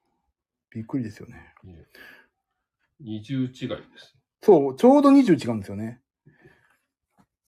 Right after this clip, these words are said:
Speaker 1: そうなんですよね。もともと、あ、今日もしね、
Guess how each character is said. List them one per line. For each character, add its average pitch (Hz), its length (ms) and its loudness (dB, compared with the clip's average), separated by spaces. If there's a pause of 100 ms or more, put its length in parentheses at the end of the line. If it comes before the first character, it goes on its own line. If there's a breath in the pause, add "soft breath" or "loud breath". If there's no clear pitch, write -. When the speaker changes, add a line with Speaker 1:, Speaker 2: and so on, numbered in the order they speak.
(560)
Speaker 1:
そ - 160 -20
う - 60 -18
な - 100 -20
ん - 60 -20
で - 80 -20
す - 100 -20
よ 104 80 -20
ね。 - 280 -20 (720)
も 185 120 -2
と 208 80 -2
も 269 100 2
と、 254 360 4 (100)
あ、 175 200 4 (480 loud breath)
今 330 140 8
日 254 60 6
も 311 100 8
し 302 80 2
ね、 165 360 2